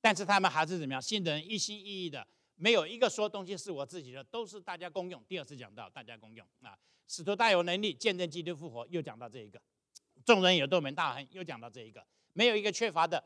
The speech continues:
又讲到这一个，个人把田产房屋都卖了，又讲到这一个啊。这个你就看到说，这一个教会的里面做到一些今天不敢设想，许多后来去学习的都学不来的一件事情。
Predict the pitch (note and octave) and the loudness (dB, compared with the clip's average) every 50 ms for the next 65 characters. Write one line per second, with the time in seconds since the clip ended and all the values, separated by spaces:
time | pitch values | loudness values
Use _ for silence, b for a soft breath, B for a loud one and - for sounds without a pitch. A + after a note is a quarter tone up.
0 | _ - A3+ A3 F#3+ E3 B2 C3 C3+ C3 A2 C3+ A#2+ A#2 G2+ - G2 - _ _ | _ 0 0 2 2 2 -2 -6 -6 -10 -10 -12 -14 -14 -16 -18 -20 -20 _ _
1 | _ _ - G#3+ G#3 G3+ G3+ G3 F3 D#3+ - - F3+ F#3+ F#3+ F#3+ E3 C#3+ B2 D#3 | _ _ 0 0 2 2 2 0 0 0 0 -2 -6 -6 -4 -4 -4 -4 -4 -6
2 | E3 F3 F3+ D#3+ F#3 F#3 F#3+ F3 E3+ C#3+ B2 B2 - G3+ A3+ A3 E3 C#3+ A2+ B2 | -6 -4 -4 -2 -2 -2 -2 -2 -2 -2 -4 -6 -4 0 0 0 0 -2 -8 -8
3 | C#3 C3 C#3 B2 A#2 G#2+ F#2+ A2 - _ _ _ _ _ - - G2 F2+ E2+ _ | -10 -10 -10 -10 -12 -12 -16 -20 -20 _ _ _ _ _ -10 -10 -10 -10 -12 _
4 | _ _ _ _ _ - G3 F#3+ F#3+ F#3 F3 E3 D#3 D#3 D#3 A3 - - A#3 G#3 | _ _ _ _ _ 0 2 6 8 8 6 6 4 0 0 0 0 0 0 2
5 | G#3 G3+ F#3 - G3+ G3 F#3 b b b b - B3 A#3 A3 A3 G3+ G3+ F3 A3 | 2 2 2 4 0 0 0 b b b b 4 6 6 6 6 4 0 0 0
6 | G#3 F3+ G3 G3 G3 F#3+ D#3+ C#3 C#3+ F3 E3+ C3+ - _ - - - _ _ - | -2 -2 0 2 0 0 0 0 -2 -2 -4 -4 -4 _ -14 -14 -14 _ _ -6
7 | B3 A3+ F#3+ G#3 F#3+ F#3 F#3+ - G3 G3 E3+ - A3+ A3+ F3+ G#3 G#3+ F#3+ - - | -6 -2 2 2 4 2 2 0 -2 -2 -4 -4 -6 -8 -6 -6 -10 -10 -8 -10
8 | B3+ - D#3+ C3+ C3+ - - C4+ G3 - E3+ - - _ _ _ _ _ _ _ | -8 -6 -6 -6 -4 0 2 2 2 2 0 -8 -12 _ _ _ _ _ _ _
9 | _ _ _ _ - - - G3 F#3+ F3+ F3+ E3 G3+ G#3+ G#3+ G#3+ G#3+ G#3 G#3 B3+ | _ _ _ _ -14 -6 0 4 6 6 6 6 6 8 8 8 8 6 6 4
10 | B3 G#3 E3+ D#3+ F3+ F3+ - - A3 F#3+ F3 E3 - - - F3+ F#3+ A3 G#3+ - | 4 6 6 6 4 2 0 0 0 0 0 0 -2 -4 -2 2 2 2 2 0
11 | E3+ F3+ E3+ F3+ C#3+ - b b b b b b - A3+ A3 - - F3+ F3+ F#3+ | -4 -4 0 0 -2 -2 b b b b b b 2 2 2 2 2 2 2 2
12 | A#3 A#3 E3+ D3 D#3+ D#3 D3+ C#3 C#3+ C#3+ D3 B2+ - - A#2+ - - | 2 0 -2 -2 -2 -2 -6 -10 -10 -12 -16 -16 -16 -20 -20 -20 -20